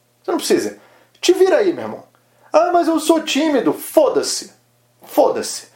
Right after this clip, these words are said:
Tinha que ser a partir dos trinta. Droga também. Faria muito mais sentido. Que aí você tem uma coisa nova.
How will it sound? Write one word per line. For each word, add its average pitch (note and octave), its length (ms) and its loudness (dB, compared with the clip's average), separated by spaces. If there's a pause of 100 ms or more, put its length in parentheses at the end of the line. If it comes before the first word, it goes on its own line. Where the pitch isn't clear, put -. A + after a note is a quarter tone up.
(800)
Tinha B3+ 140 0
que B3+ 60 -6
ser - 80 0
a C#4 60 2
partir C4 240 0
dos G#3+ 200 -2
trinta. C3 300 -2
Droga C4 320 0
também. B2+ 300 -4
Faria C#4+ 240 2
muito D4+ 180 -4
mais A3+ 160 2
sentido. B2 480 -4 (680)
Que - 60 2
aí B3+ 140 4
você B3+ 240 0
tem G3 120 0
uma F3 80 0
coisa D#3 280 0
nova. A#2 420 -4